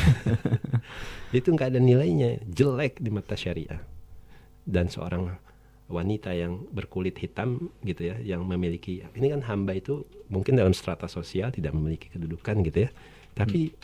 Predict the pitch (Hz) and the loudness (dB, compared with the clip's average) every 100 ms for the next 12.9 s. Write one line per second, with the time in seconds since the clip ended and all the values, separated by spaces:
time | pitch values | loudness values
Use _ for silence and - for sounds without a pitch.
0 | - 107 123 151 127 123 202 - 110 107 | -12 0 0 2 0 0 -6 -2 2 4
1 | 120 143 - 95 90 113 127 - - - | 2 2 2 2 2 2 0 -4 -12 -10
2 | - - - - - - - - 92 82 | -10 -10 -12 -12 -12 -12 -12 -10 -6 -4
3 | 90 101 - - - - - 85 87 95 | -2 -4 -4 -12 -20 -12 -6 -2 0 0
4 | - - 107 - - - - 76 - 104 | -2 -2 -2 -2 -6 -6 -6 -2 2 2
5 | 98 92 - - - - - - - - | 2 -2 -8 -12 -14 -16 -18 -20 -18 -4
6 | 104 110 123 165 180 143 127 160 120 101 | 0 0 2 2 2 2 2 0 -2 -2
7 | 110 95 - 92 98 90 76 87 85 92 | -4 -6 -6 -6 -6 -6 -4 -4 -4 -6
8 | 143 113 92 - - 104 87 85 80 82 | -6 -6 -6 -6 -10 -10 -8 -6 -6 -8
9 | 80 98 107 - 73 73 - - 80 78 | -6 -6 -6 -8 -8 -10 -14 -16 -14 -14
10 | 90 90 80 135 82 80 - 87 87 73 | -12 -10 -8 -6 -6 -6 -8 -8 -6 -8
11 | 73 - - 82 78 71 - 135 127 - | -10 -10 -10 -10 -10 -10 -8 -10 -10 -16
12 | 135 101 - 76 - - 151 135 80 | -12 -12 -8 -8 -8 4 8 8 8